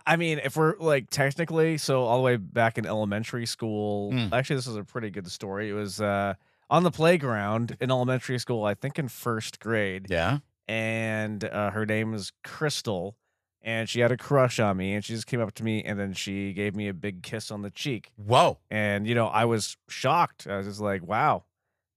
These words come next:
Speaker 1: And then she did it again the next day, and, you know, I, I didn't really know. I, it was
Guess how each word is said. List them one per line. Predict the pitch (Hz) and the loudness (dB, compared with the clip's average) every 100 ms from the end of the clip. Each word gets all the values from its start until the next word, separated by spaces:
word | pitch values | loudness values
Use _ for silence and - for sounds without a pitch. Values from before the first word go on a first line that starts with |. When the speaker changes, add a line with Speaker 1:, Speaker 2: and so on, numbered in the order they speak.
| _ | _
Speaker 1:
And | 123 120 120 120 | 0 2 4 2
then | 123 | 0
she | 113 117 | -2 -2
did | 127 | -2
it | 120 113 | -2 -2
again | 110 113 | 0 0
the | 117 | 0
next | 107 110 - | 0 -2 -4
day, | - 104 107 123 | -4 -2 -2 -4
and, | 101 90 - _ - 82 | -6 -8 -16 _ -12 -8
you | 147 | 4
know, | 131 | 6
I, | 123 123 | 8 6
I | 127 147 | 6 6
didn't | 151 | 6
really | 143 135 123 | 4 2 2
know. | 120 120 101 | 2 2 2
I, | 113 | -2
it | 120 | 0
was | 123 | -4